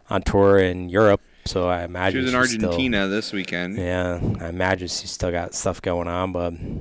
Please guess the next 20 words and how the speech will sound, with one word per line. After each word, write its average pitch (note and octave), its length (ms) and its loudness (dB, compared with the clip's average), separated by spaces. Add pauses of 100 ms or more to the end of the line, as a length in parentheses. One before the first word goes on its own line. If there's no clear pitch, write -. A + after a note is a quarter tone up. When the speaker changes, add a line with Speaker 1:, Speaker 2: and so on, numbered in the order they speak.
(340)
Speaker 1:
family B2+ 360 8
reunion, A#2+ 580 6 (580)
uh, E2+ 240 -4
there F2 480 0
on F#2 180 -2
Monday F2+ 200 0
Night F2+ 180 -4
Football. - 280 -4
Speaker 2:
It'd F2 80 0
be C#3+ 60 2
a - 20 -2 (100)
great D3+ 120 2
time D3 220 -4
for C#3+ 140 -6
her C#3 80 0
to C3 80 0
meet C3 200 -4
the - 60 -10
brother F3 840 -2
and F2+ 320 -6